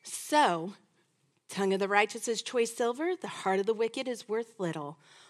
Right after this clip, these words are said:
Let's move on to our next proverb, Proverb ten thirty-one. So you just need to drop down in that same pa-, chapter a little bit. It says, "The mouth of the righteous flows with wisdom, but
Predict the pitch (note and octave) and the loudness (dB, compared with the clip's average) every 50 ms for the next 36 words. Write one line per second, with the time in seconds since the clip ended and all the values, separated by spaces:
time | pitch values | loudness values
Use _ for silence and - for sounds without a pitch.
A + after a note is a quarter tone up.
0 | _ _ - F3 E3+ G3+ G#3 - - A3+ A3+ G#3+ G#3+ G3+ G#3 G#3+ G3 - A3 G#3+ | _ _ -4 -2 -2 -2 -2 -2 -2 -2 0 2 2 2 2 0 -2 -4 -4 -2
1 | F#3+ F#3+ F#3 F3+ F3 F3 G3+ - - - - - - F#3 E3+ E3+ D#3+ D3+ D#3 D#3 | -2 -2 0 0 0 -2 -2 -4 -8 -12 -14 -6 -2 0 0 0 0 -4 -6 -8
2 | - - A3+ G3+ F3 F3 F3 E3+ E3 E3 - - - C4 C#4 D4 C#4+ C#4 - C4+ | -2 2 2 2 2 2 0 -2 -2 -4 -8 -2 0 2 2 2 0 2 2 2
3 | B3+ B3+ C4 C4 C4 A#3 G3+ F#3+ F#3 D#3 D3 D3 - - F#3+ F3 E3+ F#3 - - | 2 2 0 -2 -4 -2 0 0 0 0 -2 -4 -6 -8 -6 -6 -6 -6 -4 0
4 | G#3+ G#3 G#3 F#3 D#3+ - - G3 G#3 A#3+ B3 G#3+ - A3+ A3 A3+ G#3 F#3 F#3 F3 | 0 2 2 0 -2 0 4 6 8 8 8 6 4 4 6 4 4 2 2 2
5 | E3+ F3 E3 D#3 - - - - A#3 A3+ A#3+ C4 C4+ C4 - - A#3+ G#3 G3+ G#3 | 2 2 0 -2 -6 -10 -4 0 0 0 0 0 0 0 4 6 6 6 6 4
6 | - - _ _ _ _ _ _ _ _ - - D4+ C#4 C#4+ - - A3 E3+ F3 | -2 -10 _ _ _ _ _ _ _ _ 2 6 8 8 6 6 2 0 0 0
7 | F3 E3+ E3 F3 E3 D#3 D#3 E3 D3+ - - _ _ _ - - - - - - | 0 -2 -2 -4 -4 -4 -6 -8 -8 -10 -12 _ _ _ -20 -20 -20 -20 -20 -20
8 | - - - - - - C4+ C#4 - - D4 C#4+ C#4+ A#3+ A3 G3+ C#4 B3+ A#3 A#3 | -20 -20 -20 -10 0 0 0 0 4 6 6 8 8 6 8 6 6 8 8 4
9 | A#3 A#3+ A#3+ A#3+ A#3+ C#4 E4 G4+ - - - - _ - C#4 B3+ A#3+ C#4 A#3+ G#3 | 2 4 6 6 6 6 4 2 -2 -6 -12 -8 _ -4 -2 0 0 0 0 0
10 | G#3+ A3+ A#3+ B3+ - - - F#3 E3+ - - - - - A3+ A3+ G#3+ G#3+ A3 A3 | 0 0 0 -2 -4 -6 -6 -6 -6 -6 -10 -12 -8 -4 -2 0 0 0 -2 -2
11 | A#3+ C4 C#4 D4 C#4+ C4+ B3+ A#3+ A3+ G#3 G3+ F3 F3+ G3 G3+ G3 F#3 - F3+ F3+ | -2 0 0 0 0 0 0 0 -2 -2 -4 -4 -2 -2 -2 -2 -2 -4 -4 -2
12 | F#3 F#3 F3+ F3 F#3 E3 D#3 D#3+ D#3+ D3+ E3 - _ _ - - - - - - | -2 -2 -4 -4 -6 -6 -4 -6 -8 -10 -12 -12 _ _ -20 -20 -20 -20 -20 -20
13 | _ _ _ _ _ _ - F3+ D#3+ E3+ B3+ D4+ B3+ E3 D#3+ - - - - - | _ _ _ _ _ _ -14 -4 2 6 8 8 8 8 6 0 -8 -10 -12 -14